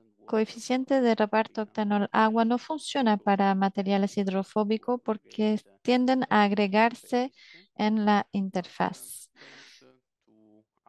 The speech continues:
Pero gracias a este método basado en un microscopio de campo oscuro y que permite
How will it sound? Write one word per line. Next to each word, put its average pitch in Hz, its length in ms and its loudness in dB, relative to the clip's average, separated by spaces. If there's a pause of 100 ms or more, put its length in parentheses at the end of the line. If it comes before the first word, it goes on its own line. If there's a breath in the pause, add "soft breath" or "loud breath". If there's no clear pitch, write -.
(840)
Pero 220 400 4
gracias 240 720 0
a 208 160 4
este 202 300 0
método 202 640 0
basado 208 920 -2
en 196 200 -2
un 190 420 -4
microscopio 190 1200 -4
de 190 320 0 (260)
campo 202 380 2
oscuro 233 580 2
y 233 80 2
que 202 220 -2
permite 208 1200 -2